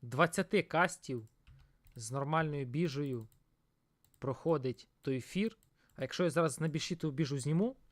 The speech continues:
біжу повністю я зняв, щоб розуміти, взагалі М-атака працює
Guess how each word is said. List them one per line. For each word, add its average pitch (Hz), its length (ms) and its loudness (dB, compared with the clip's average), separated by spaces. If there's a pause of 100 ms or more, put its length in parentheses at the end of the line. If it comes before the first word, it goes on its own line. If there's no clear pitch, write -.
(120)
біжу 160 320 2
повністю 151 600 0
я 143 220 2
зняв, 190 300 0
щоб - 200 -4
розуміти, 151 420 0
взагалі 147 460 4
М-атака 131 480 0
працює 220 580 -2